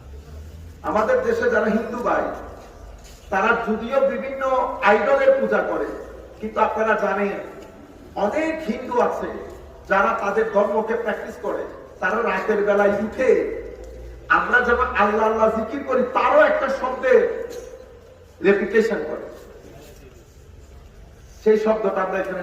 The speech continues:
নাই বললাম, কিন্তু তারও শেষ বিকালে এক জায়গার মধ্যে বিশ্বাস। যদি আমরা এদেরকে ধরি না,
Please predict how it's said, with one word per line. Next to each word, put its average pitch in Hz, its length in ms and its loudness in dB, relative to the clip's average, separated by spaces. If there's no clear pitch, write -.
নাই 170 220 0
বললাম, - 260 -4
কিন্তু 262 260 0
তারও 262 320 8
শেষ 285 180 0
বিকালে 277 340 0
এক 208 80 4
জায়গার 202 340 4
মধ্যে 202 260 -2
বিশ্বাস। - 280 -6
যদি 226 180 -2
আমরা 254 240 2
এদেরকে 233 300 2
ধরি 202 280 4
না, - 80 -6